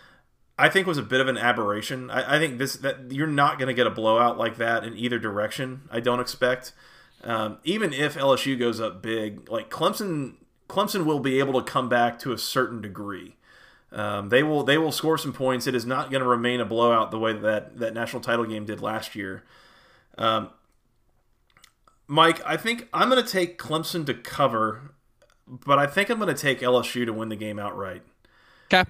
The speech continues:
Speaker 1: Um, and I, and I, most of it has almost nothing to do with football. It is purely this, like, team of destiny. They've kind of felt like, you know, they've won all these awards already.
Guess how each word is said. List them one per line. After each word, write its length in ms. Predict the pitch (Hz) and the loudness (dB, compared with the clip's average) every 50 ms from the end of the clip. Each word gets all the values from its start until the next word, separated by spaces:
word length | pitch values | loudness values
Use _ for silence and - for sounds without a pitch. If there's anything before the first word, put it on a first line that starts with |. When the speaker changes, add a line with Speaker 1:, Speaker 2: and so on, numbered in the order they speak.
| - - | -2 -4
Speaker 1:
Um, 420 | - 120 123 120 120 120 120 120 - | 2 4 4 6 6 6 4 2 2
and 120 | 135 143 143 | 2 4 4
I, 100 | 143 143 | 4 4
and 200 | 120 151 151 147 | 4 4 4 6
I, 240 | 143 143 139 143 - - - - - - - | 6 6 4 4 0 -6 -16 -18 -18 -12 -6
most 420 | 147 147 160 180 214 220 226 247 | 0 6 6 8 8 6 2 -2
of 100 | 220 214 | -2 -2
it 160 | 214 208 - | -2 -2 -2
has 480 | 156 170 156 147 147 139 131 110 - - | -2 -2 -2 0 0 -2 -2 -4 -6 -8
almost 440 | - 131 151 165 170 151 127 - 127 | -2 0 2 2 2 2 2 0 -2
nothing 420 | 120 123 131 151 160 - 180 170 160 | -2 -2 0 0 0 0 0 0 0
to 60 | 156 | -2
do 140 | 135 147 143 | 0 2 2
with 140 | 139 131 - | 2 0 0
football. 580 | - 135 117 113 117 113 110 110 110 107 - - - - - - _ _ _ - | -2 -2 -2 0 0 2 2 2 2 0 -4 -16 -20 -20 -20 -20 _ _ _ -2
It 160 | - 135 131 131 | 0 2 4 6
is 260 | 127 123 120 117 117 | 6 4 4 2 -4
purely 480 | - - - - 165 170 180 185 180 | -8 -10 -2 0 2 2 4 4 2
this, 260 | 165 143 147 139 - - | 2 2 0 -2 0 2
like, 320 | 135 123 113 - - - | 2 0 0 0 -10 -14
team 360 | - - - 185 185 185 185 | -12 -4 -2 0 0 2 2
of 260 | 180 170 156 139 120 | 0 0 0 -4 -4
destiny. 800 | - 156 156 156 - - - 151 147 147 147 147 147 147 143 143 | 0 0 0 0 0 -2 -4 -2 -2 0 0 0 0 0 -2 0
They've 240 | 131 135 131 120 - | 0 0 0 0 0
kind 160 | - - 156 | 0 2 2
of 80 | 139 - | 2 0
felt 320 | - - - 156 156 151 | -2 2 2 2 2 4
like, 340 | 151 151 147 143 131 - - | 4 2 2 2 0 -4 -8
you 80 | 143 139 | -8 -4
know, 180 | 123 120 120 127 | -2 -2 -2 -2
they've 240 | 123 139 135 120 127 | 0 -2 -2 -2 0
won 240 | 139 151 165 170 | 2 2 4 4
all 160 | 165 160 165 156 | 4 4 2 2
these 180 | 156 143 131 | 2 0 0
awards 460 | 131 120 123 139 147 160 160 151 139 | -2 -2 -2 -2 0 0 0 0 2
already. 720 | 143 127 117 110 139 170 175 175 175 170 165 160 160 156 | 2 0 2 4 4 6 6 6 6 4 2 0 -2 -4